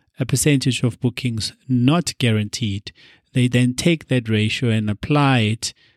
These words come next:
and use it to educate themselves on how much to overbook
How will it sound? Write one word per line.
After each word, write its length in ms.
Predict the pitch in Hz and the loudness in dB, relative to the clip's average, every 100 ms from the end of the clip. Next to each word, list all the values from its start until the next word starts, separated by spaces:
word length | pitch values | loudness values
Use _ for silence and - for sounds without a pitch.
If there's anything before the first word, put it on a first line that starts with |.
| _ _ | _ _
and 280 | 117 110 - | -4 -4 -4
use 500 | 135 135 170 147 107 | 2 4 4 4 2
it 300 | 98 - - | -4 -6 -10
to 180 | - 131 | -6 -2
educate 800 | 120 113 117 - 110 107 - - _ | 0 0 -4 -2 -2 -2 -6 -14 _
themselves 800 | 120 113 113 - 135 104 107 110 - _ | -4 -2 0 2 2 2 0 -2 -6 _
on 160 | 127 113 | -4 -2
how 180 | 113 120 | 2 2
much 300 | 117 - - | 2 0 -4
to 140 | - - | -6 0
overbook 580 | 135 120 110 - 110 - | 0 2 0 0 -2 -4